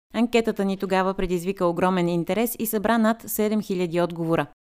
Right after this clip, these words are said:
На фона на рокади в ключови държавни ведомства тогава, президентът Румен Радев определи служебния кабинет като модел за излизане от безпътицата, в която се намира страната ни.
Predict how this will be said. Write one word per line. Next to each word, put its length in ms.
На 120
фона 280
на 160
рокади 400
в 80
ключови 420
държавни 520
ведомства 500
тогава, 440
президентът 600
Румен 260
Радев 280
определи 460
служебния 520
кабинет 420
като 260
модел 360
за 120
излизане 440
от 160
безпътицата, 680
в 60
която 340
се 120
намира 320
страната 540
ни. 140